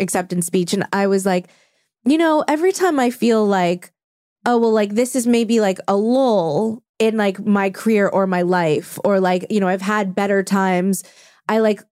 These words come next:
I look at somebody like Jennifer Coolidge,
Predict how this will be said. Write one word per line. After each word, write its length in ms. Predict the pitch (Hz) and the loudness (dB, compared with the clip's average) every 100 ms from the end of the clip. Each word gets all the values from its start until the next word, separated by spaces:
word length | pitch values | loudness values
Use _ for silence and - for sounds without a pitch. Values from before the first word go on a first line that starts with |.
| _ _ _ - | _ _ _ -4
I 120 | 226 | 0
look 340 | 226 233 269 269 | 2 2 0 0
at 300 | 233 202 - _ | 0 0 -6 _
somebody 380 | 190 247 240 240 | -4 -2 0 2
like 160 | 220 202 | 2 2
Jennifer 340 | 214 208 208 | -2 0 -4
Coolidge, 680 | 190 240 214 151 202 - - | 0 0 2 0 -4 -6 -10